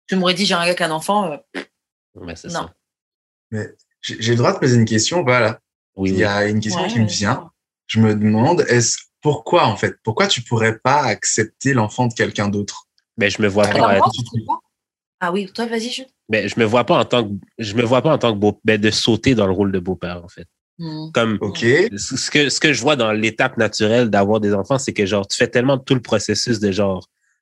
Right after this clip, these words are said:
Speaker 2: ta fa-, ta copine est enceinte. Fait que vous faites tout le processus de elle qui est enceinte. Tu vois, tu vois l'échographie, tu vas avec elle. Tu sais, je veux dire, c'est pas tous les gars qui sont prêts à aller faire toutes ces étapes-là avec, avec leur go, mais genre, tu sais, je vois comme, tu sais,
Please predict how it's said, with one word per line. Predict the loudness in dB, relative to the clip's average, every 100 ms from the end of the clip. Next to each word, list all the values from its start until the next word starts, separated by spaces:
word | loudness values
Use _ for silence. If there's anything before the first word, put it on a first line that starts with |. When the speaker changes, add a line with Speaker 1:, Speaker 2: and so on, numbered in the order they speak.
| -6
Speaker 2:
ta | -4
fa-, | -4 -6
ta | -6 -6
copine | -4 -2 -2
est | -2 -2
enceinte. | -4 -4 -6 -8 _ _ -10
Fait | -10
que | -8
vous | -8
faites | -2 -4 -4
tout | -4
le | -2
processus | 0 -2 -2 -4 -2
de | -2
elle | -2
qui | -2
est | -2
enceinte. | -2 -2 -6 -6 -12
Tu | -6
vois, | 0 0 0
tu | -2
vois | -4
l'échographie, | -2 -4 -2 -2 -4 -6
tu | -2
vas |
avec | -2 -2 -2
elle. | -4 -4 -10 _ _ -2
Tu | -2
sais, |
je | 0
veux | 0
dire, | 0 0 -2
c'est | -4
pas | -2
tous | 0
les | 0 0
gars | -2
qui | -2 -6
sont | -4 -4 -4 -4
prêts | -2 -2 -2
à |
aller | -4 -4 -4 -2 -4 -6
faire | -10 -10
toutes | -8
ces | -8 -6
étapes-là | -8 -6 -4
avec, | -4 -4 -4 -4 -4 -6 -8 _ _
avec | -10 -8 -8 -8
leur | -6
go, | 0 2
mais | 2 -2 -6
genre, | -10 -12 -16 _ _ _ -2
tu | 0
sais, |
je | 2
vois | 2
comme, | 2 2 0 -6 _ _ _ _ _
tu | 0 0
sais, | 0